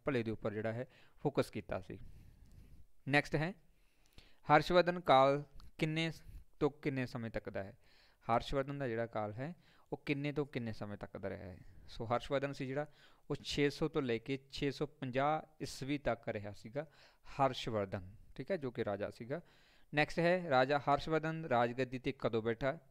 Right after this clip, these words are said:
ਸੋ ਹੁਣੇ ਦੱਸਿਆ ਹੈਗਾ ਹਨਾ ਆਪਾਂ, ਛੇ ਸੌ ਛੇ ਈਸਵੀ ਦੇ ਵਿੱਚ। ਓਕੇ, ਰੱਖਣਾ ਹੈ ਹਰਸ਼ਵਰਧਨ ਦਾ ਕਾਲ ਕਿੰਨੇ ਤੋਂ ਕਿੰਨੇ ਸੀਗਾ,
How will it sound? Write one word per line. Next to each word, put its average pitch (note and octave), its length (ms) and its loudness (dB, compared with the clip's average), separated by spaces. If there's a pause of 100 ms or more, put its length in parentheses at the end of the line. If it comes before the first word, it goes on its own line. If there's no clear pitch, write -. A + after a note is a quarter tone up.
ਸੋ A2+ 220 -6
ਹੁਣੇ A#2+ 200 -6
ਦੱਸਿਆ B2+ 300 -4
ਹੈਗਾ C3 260 -6
ਹਨਾ C#3+ 100 -8
ਆਪਾਂ, D3 200 -10 (800)
ਛੇ C#3 200 2
ਸੌ D3 280 0 (880)
ਛੇ C3+ 240 2
ਈਸਵੀ G#2 220 -6
ਦੇ F#2 140 -8
ਵਿੱਚ। - 320 -14 (440)
ਓਕੇ, F3+ 280 -4 (300)
ਰੱਖਣਾ C3 260 -6
ਹੈ D#3 180 -4 (100)
ਹਰਸ਼ਵਰਧਨ C3 440 -4
ਦਾ C#3 100 -4
ਕਾਲ B2 340 -4 (480)
ਕਿੰਨੇ A#2+ 200 -4
ਤੋਂ A#2+ 120 -2
ਕਿੰਨੇ A#2+ 240 -4
ਸੀਗਾ, D3 280 -2